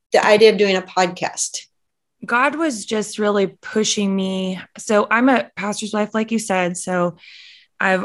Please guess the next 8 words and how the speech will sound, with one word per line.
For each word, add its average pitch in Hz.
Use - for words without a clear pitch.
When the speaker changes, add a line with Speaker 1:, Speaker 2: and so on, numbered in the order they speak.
Speaker 2:
always 190
just -
done 196
ministry 214
alongside 190
my 190
husband. 208
Um, 180